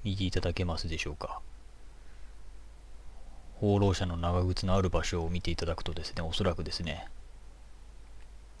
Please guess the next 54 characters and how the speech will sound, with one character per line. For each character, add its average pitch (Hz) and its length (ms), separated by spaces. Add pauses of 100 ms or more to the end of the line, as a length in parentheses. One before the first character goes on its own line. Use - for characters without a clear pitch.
(1200)
お 95 80
食 87 260
事 87 100
が 85 300
済 - 160
ん 92 60
で 87 80
し - 160
ま 82 80
っ - 20
た - 140
ん 85 80
で 76 40
し - 120
ょ - 20
う - 20
か - 120
ね。 107 260 (540)
靴 - 180
だ - 120
け 104 100
が 98 100
残 87 220
っ - 20
て - 140
お 80 40
り 80 60
ま 78 140
す - 100
と。 - 160 (840)
ち - 100
ょ 104 60
っ - 20
と 107 80
ま 98 80
あ 92 40
食 - 260
欲 - 160
旺 98 120
盛 110 140
な 98 100
ん 90 60
で 87 100
ね、 90 140
こ 85 340
う - 20
見 92 100
て 139 100
く 117 60
だ 90 60
さ 85 100
い。 82 60
も 117 680
う、 113 60